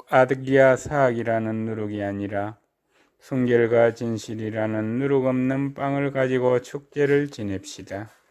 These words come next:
주님의 말씀입니다. 오늘의 복음은 루카가 전한 거룩한 복음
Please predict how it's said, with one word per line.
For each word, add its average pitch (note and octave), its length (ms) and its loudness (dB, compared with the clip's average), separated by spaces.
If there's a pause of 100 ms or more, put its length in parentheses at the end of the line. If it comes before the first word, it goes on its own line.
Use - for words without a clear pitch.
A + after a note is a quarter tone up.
(1080)
주님의 A2+ 800 -2
말씀입니다. F#2+ 1400 -4 (1400)
오늘의 C3+ 640 2
복음은 G#2+ 840 -4
루카가 C3+ 640 0
전한 A#2 500 -2
거룩한 B2+ 640 -2
복음 G2+ 500 -2